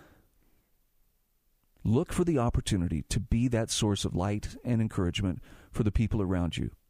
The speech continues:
I promise you'll find there, there are more people there who would, would benefit from that than, than you would think. And you get better at spotting it. I don't know how that, maybe it's just one of those skills. The, the more you exercise it, the better it gets. All right, I'm gonna shift gears now. I wanna talk a little bit about, uh,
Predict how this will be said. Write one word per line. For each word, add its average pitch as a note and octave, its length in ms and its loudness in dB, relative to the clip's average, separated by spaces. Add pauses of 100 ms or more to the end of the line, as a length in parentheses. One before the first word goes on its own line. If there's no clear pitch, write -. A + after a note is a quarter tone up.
(580)
I G#2+ 80 0
promise A2+ 400 2
you'll A#2+ 80 4
find G#2+ 460 0
there, A2+ 160 2
there A2+ 140 2
are A#2 60 2
more B2+ 180 2
people B2+ 300 0
there G#2 200 2
who A2+ 140 2
would, G#2+ 120 0 (320)
would C3 160 2
benefit B2 400 2
from B2 160 0
that G#2 200 0
than, G#2 180 0
than G#2+ 120 2
you G#2 120 4
would G2+ 140 0
think. - 340 -4 (960)
And G#2+ 100 2
you G#2 60 0
get D#3 180 0
better C#3+ 220 2
at A2 100 -2
spotting C3+ 380 -2
it. - 160 -6 (220)
I G2+ 100 0
don't A2 100 2
know A#2+ 100 2
how C3 120 2
that, B2+ 120 -2
maybe A2 200 2
it's A2 100 -2
just A2 120 0
one G#2+ 100 4
of B2 60 4
those B2+ 120 0
skills. A2+ 400 0
The, G#2 140 2 (240)
the F#2 80 0
more A2+ 180 4
you B2+ 120 4
exercise C3+ 520 0
it, D3+ 80 0
the A2 80 2
better G#2+ 240 2
it B2 80 -2
gets. - 440 -4 (840)
All A2 80 2
right, G2+ 120 2
I'm C#3+ 80 4
gonna C4+ 140 4
shift - 240 0
gears G3 260 2
now. A#2 220 2 (340)
I G3+ 100 6
wanna D#4 220 4
talk A3 260 2
a F#3+ 40 6
little F3 180 4
bit C3 260 2
about, A#2+ 680 0
uh, A#2+ 380 2